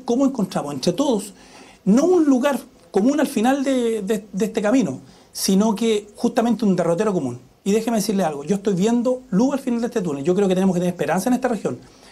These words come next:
pero para eso tenemos que construir más puentes y justamente desterrar la violencia de nuestra región. La violencia solamente representa a una minoría de la minoría de la minoría. No, como dicen justamente las cifras y como dice la propia percepción, pero hoy día las propias encuestas hechas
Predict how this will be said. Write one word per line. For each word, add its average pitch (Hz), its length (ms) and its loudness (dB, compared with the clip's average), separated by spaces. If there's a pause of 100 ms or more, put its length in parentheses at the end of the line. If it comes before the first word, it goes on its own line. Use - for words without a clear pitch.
pero 165 160 0
para 165 220 2
eso 220 160 -2
tenemos 202 240 0
que 202 100 -4
construir 175 320 -2
más 190 140 2
puentes - 440 -2 (240)
y 185 60 -6
justamente 202 600 0 (200)
desterrar 180 580 -2 (300)
la 165 120 0
violencia 202 720 2
de 180 80 -2
nuestra 180 260 -2
región. 139 200 -4
La 147 80 -4
violencia 196 500 0
solamente 214 540 -2
representa 190 560 -2 (360)
a 151 80 -8
una 165 140 4
minoría 165 460 2
de 202 80 -2
la 175 100 0
minoría 156 380 0
de 190 60 2
la 170 100 0
minoría. 143 400 -4 (300)
No, 233 380 2
como 160 220 -2
dicen 190 240 0
justamente 208 500 -2
las 147 140 -8
cifras 233 140 -2
y - 20 -2
como 170 160 -2
dice 185 140 -2
la 180 80 0
propia 208 220 0
percepción, 190 480 -2
pero 156 140 0
hoy 151 80 0
día 190 260 2 (340)
las 143 140 -4
propias 190 280 -2
encuestas 190 400 -2
hechas 180 240 -2